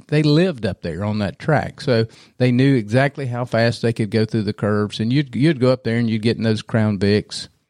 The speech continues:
and you didn't, you didn't know what the car was gonna do. So they did, they just wanted to.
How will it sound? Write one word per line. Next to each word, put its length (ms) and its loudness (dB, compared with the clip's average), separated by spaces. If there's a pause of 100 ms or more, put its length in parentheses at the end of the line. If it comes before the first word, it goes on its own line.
(680)
and 340 -2
you 200 2
didn't, 360 -2
you 140 -2
didn't 180 -2
know 120 -2
what 220 -2
the 100 -6
car 220 -2
was 120 -6
gonna 160 -4
do. 120 2
So 180 0
they 140 4
did, 200 2
they 120 2
just 180 0
wanted 380 2
to. 40 -12